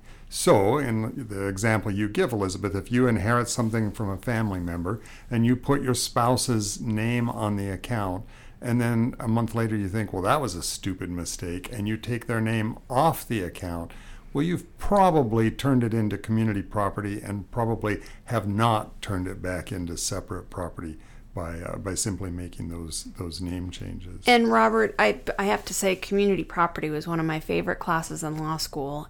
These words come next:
Speaker 2: and one of the most interesting things to me about changing the character of property is actually tracing the property and how the character may change, meaning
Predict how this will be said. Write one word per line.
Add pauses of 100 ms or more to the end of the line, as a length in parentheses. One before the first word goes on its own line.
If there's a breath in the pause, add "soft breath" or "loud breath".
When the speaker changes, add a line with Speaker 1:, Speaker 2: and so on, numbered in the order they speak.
Speaker 2:
and (520 loud breath)
one
of
the
most
interesting
things
to
me
about (340 soft breath)
changing
the
character
of
property (480 loud breath)
is
actually
tracing
the
property
and
how
the
character
may
change,
meaning